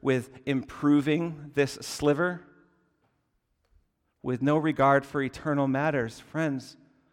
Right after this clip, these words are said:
you are an eternal people who will reign eternally with your eternal God. We can live that way.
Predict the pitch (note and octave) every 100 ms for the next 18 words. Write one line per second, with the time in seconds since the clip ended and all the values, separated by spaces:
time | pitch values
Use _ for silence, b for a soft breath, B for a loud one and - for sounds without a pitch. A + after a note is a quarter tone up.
0 | b b - E3 E3+ D3+ C3 - - D3+
1 | D#3 C#3 C#3 B _ F3 F3 C#3+ A#2 A#2
2 | - _ _ D#3+ C#3 C3 A#2+ D3 D#3 C#3+
3 | B2+ - D#3 D#3+ C3+ B2+ B2 C3 A#2+ B2+
4 | - D3 C#3+ C3+ C3+ B B - C#3+ D3+
5 | G2 F#2+ - _ _ _ _ _ _ _
6 | - B2+ C#3 C3 G3+ - E3 B2 A2+ F#2